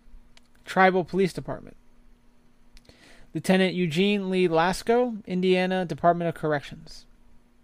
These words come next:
Natural Resource Officer Jason Scott Lagore, Ohio Department of Natural Resources, Division of State Parks and Watercraft. Parole Officer Troy K. Morin,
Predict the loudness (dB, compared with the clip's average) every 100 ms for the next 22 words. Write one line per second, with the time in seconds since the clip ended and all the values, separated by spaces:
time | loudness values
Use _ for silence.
0 | _ -20 -20 -20 -20 -20 -20 _ _ _
1 | -6 -2 0 2 4 4 4 2 2 2
2 | 2 0 0 2 2 -2 -8 _ -14 -4
3 | 2 2 2 -2 -4 -6 4 6 6 2
4 | -2 0 2 0 -4 _ _ -20 -20 -6
5 | -4 4 6 6 4 2 2 2 -2 -4
6 | -2 -4 -4 -4 -4 -2 -2 -2 -6 -10
7 | -14 -10 -6 -4 -4 -4 -6 -8 -2 0
8 | 0 -4 -2 0 0 -4 -10 -8 -6 -4
9 | -6 -8 -14 -16 -20 -20 _ _ _ _
10 | _ _ -20 -20 -20 _ _ _ _ _
11 | -4 2 4 4 4 2 0 -2 -2 -2
12 | -4 0 2 2 0 0 0 0 -2 -4
13 | -2 -2 0 -4 -6